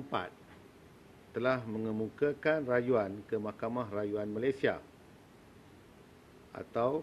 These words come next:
ke Mahkamah Persekutuan, dan kes rayuan masih belum diselesaikan lagi.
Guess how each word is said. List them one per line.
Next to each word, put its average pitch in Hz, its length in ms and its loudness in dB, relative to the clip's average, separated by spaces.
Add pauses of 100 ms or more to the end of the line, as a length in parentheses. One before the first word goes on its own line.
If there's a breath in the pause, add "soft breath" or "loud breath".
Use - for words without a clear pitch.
ke 107 240 -2
Mahkamah 104 560 -4
Persekutuan, 120 560 -2 (960)
dan 101 240 -6
kes 147 240 4
rayuan 113 560 2
masih 113 400 -4
belum 110 400 0 (240)
diselesaikan 98 720 -6
lagi. 85 280 -14